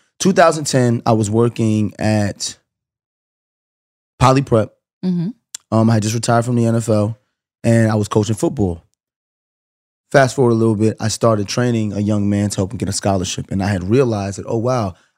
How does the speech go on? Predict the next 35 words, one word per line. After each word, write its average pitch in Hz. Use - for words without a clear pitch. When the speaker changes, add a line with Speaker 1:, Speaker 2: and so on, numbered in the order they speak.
Speaker 1:
I 113
could 110
help 107
young 104
men 101
get 98
scholarships 113
by 90
teaching 110
them 101
how 101
to 98
be 95
bigger, 92
stronger, 87
and 92
faster. -
Speaker 2:
Mm-hmm. 151
Speaker 1:
So 131
I -
said, 127
"Let 131
me 147
start 117
focusing 117
on 104
being 104
a 101
trainer." 120
I 120
had 110
already 117
put 131
myself 113
on 104